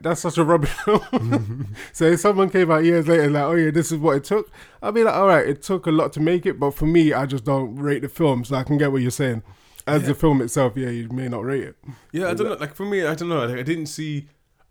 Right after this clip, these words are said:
Speaker 2: for me, for a movie I wanna watch, I didn't see, like, an really, a really interesting storyline.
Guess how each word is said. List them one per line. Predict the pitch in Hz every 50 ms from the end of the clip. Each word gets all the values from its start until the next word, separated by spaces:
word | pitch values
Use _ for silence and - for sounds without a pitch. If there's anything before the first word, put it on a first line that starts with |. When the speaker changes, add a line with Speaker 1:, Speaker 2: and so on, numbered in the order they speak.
| _ _ _
Speaker 2:
for | - 131
me, | 139 139 131
for | 117 120 127
a | 139
movie | 147 147 147 131
I | 127
wanna | 123 123 113
watch, | 107 - - - - - _ _ _ _ _ -
I | 131 131
didn't | 143 170 160 123
see, | 123 - - 143 131
like, | 127 120 - - _ - - - - _ _ _ _ _ _ _ -
an | 117 120
really, | 127 131 131 131 131 127 113 - -
a | 113 117
really | 113 127 131 123 107 101
interesting | 120 117 - 110 - - 104
storyline. | - - 139 135 139 135 135 139 139 139 139 139 135